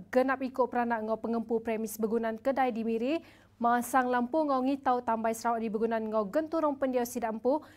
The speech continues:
dikenal ngericah hagik pengerami hari Sarawak di Mengeri Miri. Miri udah dipadu nyadi tuai rumah ndur ngatur pengerami hari Sarawak dua puluh dua puluh, rengat negeri tik ngangkat ke rambai jakuk Sarawak cemerlang.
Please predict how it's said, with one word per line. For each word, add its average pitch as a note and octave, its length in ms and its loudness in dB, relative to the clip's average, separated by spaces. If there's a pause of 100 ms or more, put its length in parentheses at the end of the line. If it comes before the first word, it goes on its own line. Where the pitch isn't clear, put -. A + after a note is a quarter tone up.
(120)
dikenal C4 320 0
ngericah C4 400 0
hagik B3+ 400 -2
pengerami A#3 400 -2
hari A3 240 -2
Sarawak A#3 240 -2
di G#3+ 80 -4
Mengeri B3+ 480 0
Miri. A#3 320 0 (560)
Miri D4 400 4
udah D4+ 160 6
dipadu D4 480 2
nyadi B3 240 0
tuai A#3 240 -2
rumah A3+ 240 -2
ndur A3 320 0
ngatur C4 400 0
pengerami A#3+ 400 -2
hari A3 160 -4
Sarawak A3 320 -2
dua B3+ 160 0
puluh D#4 240 2
dua A#3+ 80 2
puluh, D4 320 6 (400)
rengat D#4 320 6
negeri C#4 400 0
tik D4+ 160 -4
ngangkat B3 400 -4
ke B3 160 2
rambai B3 400 2
jakuk B3 400 0
Sarawak A#3 400 0
cemerlang. A#3+ 560 -2